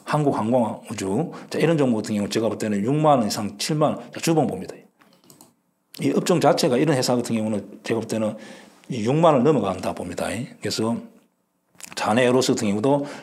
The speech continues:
이렇게 위로 갈 가능성이 많고 현대로템도 봅니다.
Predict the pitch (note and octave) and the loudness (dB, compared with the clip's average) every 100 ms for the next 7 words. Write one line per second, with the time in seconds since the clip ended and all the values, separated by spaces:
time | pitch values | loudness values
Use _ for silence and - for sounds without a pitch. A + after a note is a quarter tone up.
0 | - - - C3+ D3 - D#3+ B2+ F#2 F#2 | -20 -20 -10 -6 -4 0 2 2 0 -2
1 | F2 F#2+ F2 E2 F#2 F#2 F#2 F2+ F#2+ - | -2 -2 -4 -4 -4 -4 -4 -2 -4 -6
2 | - - - - C#3+ D#3+ A#2+ E3 D3 G2 | -16 -20 -14 -2 4 4 4 0 0 -2
3 | F#2 F2+ | -6 -8